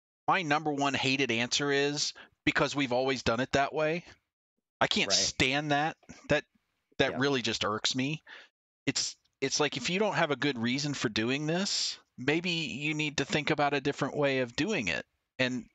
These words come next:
Speaker 1: now is
Speaker 2: Mm-hmm.
Speaker 1: the time to step out. And, you know, I would encourage people, especially junior programmers, people that are trying to learn this, go,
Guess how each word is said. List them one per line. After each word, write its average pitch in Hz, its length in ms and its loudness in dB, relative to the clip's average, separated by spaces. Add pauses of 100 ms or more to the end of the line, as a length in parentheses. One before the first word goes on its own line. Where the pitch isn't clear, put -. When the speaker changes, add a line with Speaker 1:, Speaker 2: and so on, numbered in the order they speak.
Speaker 1:
now 120 280 2
is 117 120 0
Speaker 2:
Mm-hmm. 117 60 0
Speaker 1:
the 143 60 -4
time 139 280 0
to 120 60 -4
step - 340 -2
out. 180 300 0 (360)
And, 135 220 0 (120)
you 143 120 2
know, 135 140 2
I 143 160 4
would 254 120 0
encourage 123 520 0
people, 127 440 0 (760)
especially 175 500 2
junior 135 400 0
programmers, - 960 -2
people 127 240 -2
that 107 100 0
are 101 60 -6
trying 117 240 0
to 101 60 0
learn 120 260 0
this, - 340 -2 (1160)
go, 190 340 0